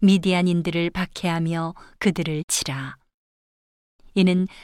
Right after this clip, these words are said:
그들이 괴계로 너희를 박해하되 부올의 일과 미디안 족장의 딸, 곧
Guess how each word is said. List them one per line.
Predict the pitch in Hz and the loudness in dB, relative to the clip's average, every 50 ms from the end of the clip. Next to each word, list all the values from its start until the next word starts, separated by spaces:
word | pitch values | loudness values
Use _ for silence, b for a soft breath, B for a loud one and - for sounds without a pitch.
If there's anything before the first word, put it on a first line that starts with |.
| B B | B B
그들이 | - - 202 185 185 180 185 185 190 185 - - | 0 0 2 2 2 0 0 0 -2 -2 -4 -2
괴계로 | - - 214 202 190 202 196 190 185 196 190 190 190 - 185 | 2 4 4 4 4 4 2 2 2 2 0 0 0 2 4
너희를 | 214 208 202 202 196 190 202 202 202 208 | 4 4 6 4 2 0 0 -2 -2 -2
박해하되 | - - 202 - - - 208 196 175 170 160 170 170 165 165 165 185 - _ _ _ _ _ _ _ _ _ _ _ _ | -4 -8 -10 -10 -6 -4 -2 -2 -2 -2 -2 -4 -4 -4 -4 -8 -10 -16 _ _ _ _ _ _ _ _ _ _ _ _
부올의 | - 220 202 185 175 170 175 170 170 | 2 2 4 4 4 2 0 0 0
일과 | 170 160 165 160 - 175 170 170 175 175 B B B B B B _ - | 0 0 -2 -4 -4 -6 -6 -6 -8 -10 B B B B B B _ 4
미디안 | 202 196 185 190 190 185 180 190 190 | 4 4 4 2 0 2 2 2 0
족장의 | - - 196 - - 202 180 175 175 175 - _ | 0 -4 -6 -4 -4 -2 -2 0 -2 -4 -4 _
딸, | 180 170 170 165 165 160 - _ _ _ - - _ _ _ | -6 -4 -4 -4 -6 -8 -10 _ _ _ -20 -20 _ _ _
곧 | - 196 180 | -2 -2 -2